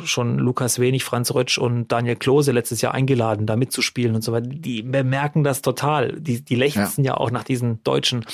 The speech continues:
Speaker 1: Superstars und wir haben's in der letzten Folge ja schon besprochen. Wir haben ja jetzt ein großes, äh, wie sagt man, ähm, ich hab das Wort wieder. Ah.
Speaker 2: Portfolio.
Speaker 1: Portf-, danke,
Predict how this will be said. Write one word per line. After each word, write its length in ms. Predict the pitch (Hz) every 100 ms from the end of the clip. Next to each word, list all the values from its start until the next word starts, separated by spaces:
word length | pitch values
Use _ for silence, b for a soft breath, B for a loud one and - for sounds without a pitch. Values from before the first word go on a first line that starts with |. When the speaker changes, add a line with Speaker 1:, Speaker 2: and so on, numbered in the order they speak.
| B B B B B
Speaker 1:
Superstars 580 | 139 131 127 - 117 117
und 60 |
wir 80 | 120
haben's 180 | 120 -
in 60 |
der 80 | 120
letzten 280 | 123 - 127
Folge 300 | - 127 127
ja 80 | 139
schon 140 | 123
besprochen. 420 | 117 - 139 135
Wir 120 | 117 110
haben 120 | 175
ja 60 |
jetzt 180 | 170 -
ein 320 | 113 117 120
großes, 720 | 123 139 139 143 120 - - - _ B B B B B B -
äh, 40 | -
wie 800 | 135 139 - - - - - 131
sagt 200 | 131 -
man, 500 | 120 131 120 113 107
ähm, 160 | 104 101
ich 80 | -
hab 80 | -
das 180 | - -
Wort 180 | 135 -
wieder. 260 | 123 123
Ah. 80 | -
Speaker 2:
Portfolio. 760 | 117 113 - 123 127 107 95 - - _ _
Speaker 1:
Portf-, 400 | 120 123 - - -
danke, 460 | 127 131 147 147